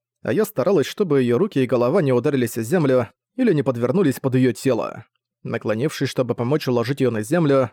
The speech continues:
я чувствовала скованность в мышцах ног, спины и живота. Я была рада, что утром успела потренироваться, потому что завтра буду не в состоянии никуда идти.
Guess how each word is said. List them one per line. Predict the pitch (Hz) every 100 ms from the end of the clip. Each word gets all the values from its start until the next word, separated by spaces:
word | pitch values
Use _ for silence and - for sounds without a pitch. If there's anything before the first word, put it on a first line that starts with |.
| _ _
я | - 156 156
чувствовала | - 170 - 135 127
скованность | - 170 147 127 -
в |
мышцах | 143 - 117 -
ног, | 175 -
спины | - 139 143
и | 131
живота. | 120 117 - 120 - - _ _ _ _ -
Я | 117 117
была | 120 113
рада, | 160 120
что | - 123
утром | 120 120
успела | 117 - 117 110
потренироваться, | 120 117 110 107 165 - 135 117 - _ -
потому | 120 196
что | - 160
завтра | 123 175 - 127
буду | 131
не | 131
в | 117
состоянии | 120 - 113 117
никуда | 135 139 170 117
идти. | 110 - 120 -